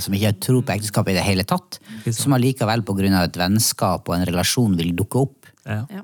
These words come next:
Speaker 1: og være der og ta del i deres valg. Men da er de jo antageligvis, eh, veldig avklart for sin egen del.
Speaker 2: Ja.
Speaker 1: Eh, og, og så må jo hva andre m-, tror om de personene, bryr de seg kanskje ikke så mye om.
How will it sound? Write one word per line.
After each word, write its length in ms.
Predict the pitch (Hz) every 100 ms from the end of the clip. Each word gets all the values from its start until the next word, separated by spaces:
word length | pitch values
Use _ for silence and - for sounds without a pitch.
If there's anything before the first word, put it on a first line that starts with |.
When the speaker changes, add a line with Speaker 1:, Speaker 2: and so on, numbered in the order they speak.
| -
Speaker 1:
og 380 | 107 98 95 92
være 360 | 98 113 113
der 360 | 95 90 87 87
og 160 | 85 -
ta 240 | 104 98
del 580 | 113 113 117 117 85 76
i 240 | 80 90 85
deres 640 | 82 92 92 90 - -
valg. 300 | 131 151 104
Men 140 | 95 104
da 160 | 127 131
er 180 | 139 135
de 100 | 107
jo 200 | 95 90
antageligvis, 680 | 104 113 117 92 90 - -
eh, 180 | 113 98 92 85 67 67
veldig 240 | 95 113 -
avklart 600 | 90 139 156 - 120 95
for 180 | - 95
sin 180 | 90
egen 360 | - 143 135 98
del. 240 | 139 101 -
Speaker 2:
Ja. 160 | 104 98 - _ _ - - - _
Speaker 1:
Eh, 560 | 120 110 104 101 98 95 -
og, 300 | 107 113 110 -
og 80 |
så 140 | 127 139
må 140 | 139
jo 120 | 123 110 110 120 120
hva 240 | - 123 104
andre 320 | 120 139 143 107
m-, 540 | 98 67 73 - 107
tror 460 | - 131 165 117 98
om 80 | 107 110
de 60 | 113
personene, 600 | 104 - 123 110 92 95
bryr 220 | 107 117
de 80 | 98
seg 220 | 95 90
kanskje 260 | 90 92 82
ikke 140 | 82 80
så 80 |
mye 240 | 85 78 -
om. 140 | -